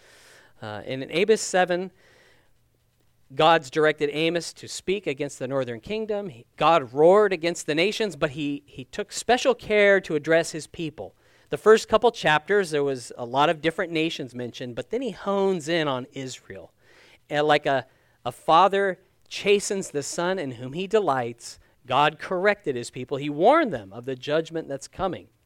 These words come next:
They had broken his covenant, and he boldly spoke on behalf of the Lord in Amos seven nine, "The high places of Isaac shall be desolate. The sanctuaries of Israel shall be laid waste. I will rise with the sword against the house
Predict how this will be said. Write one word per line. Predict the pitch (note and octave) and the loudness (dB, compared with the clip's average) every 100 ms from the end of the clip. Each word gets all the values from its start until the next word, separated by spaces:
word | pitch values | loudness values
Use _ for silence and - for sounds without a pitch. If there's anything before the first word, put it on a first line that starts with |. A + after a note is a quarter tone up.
| _ _ _ _ _ _ _ | _ _ _ _ _ _ _
They | D3+ | -2
had | C#3 | 0
broken | D3+ F#3+ A3+ A3+ | 6 6 6 2
his | G#3+ | 0
covenant, | - F#3 E3+ E3 - _ _ _ _ _ _ _ _ | 0 0 2 -4 -8 _ _ _ _ _ _ _ _
and | D3+ C#3+ C#3 A#2+ - _ _ _ _ _ | -2 0 0 -6 -12 _ _ _ _ _
he | E3 | -12
boldly | C3 D#3 G3+ A3+ E3 | 4 10 10 8 4
spoke | C#3+ - F#3+ F#3+ D#3+ | -2 -2 4 4 4
on | D3 | 0
behalf | D3 C#3+ D#3+ D#3 | 0 0 0 -2
of | D3 | -4
the | |
Lord | C#3 C#3+ C#3+ | 2 4 4
in | C#3 | 0
Amos | D3 D3 C3+ | -6 -6 -6
seven | - C#3+ C3+ B2+ | -4 -4 -4 -4
nine, | C3+ B2+ A#2+ | -4 -4 -6
"The | A2 | -10
high | - F3+ A#3+ | -2 2 2
places | - - A#3 A3 G3+ | 0 -2 -2 -2 -8
of | E3+ | -2
Isaac | C#3+ C#3 C#3+ - | 0 -2 -4 -12
shall | D3 | -14
be | B2+ | -14
desolate. | A#2+ A2 - - - | -12 -14 -14 -18 -14
The | - | -12
sanctuaries | C3 - F#3+ G#3+ A3 G#3 F3+ | -10 -2 -2 0 0 0 0
of | D#3 | -2
Israel | D#3+ D3+ D#3 | -2 0 -2
shall | D3+ D3 | -2 -6
be | C3+ B2 | -6 -6
laid | C#3 C#3 | -6 -6
waste. | A#2+ C3+ F#2+ - - | -4 -4 -4 -12 -12
I | C3 C#3+ | -6 -4
will | B2+ A2+ | -4 -6
rise | A2 C3 E3+ G3 F#3+ | -2 -2 0 -2 -4
with | D#3+ D#3 | -8 -12
the | C#3+ | -12
sword | - - A3+ C3 G2+ G2 | -14 -6 -2 -2 -4 -12
against | B2+ A#2+ B2+ - | -14 -10 -12 -10
the | A#2 | -10
house | C#3 C#3+ C3+ - | -6 -6 -6 -14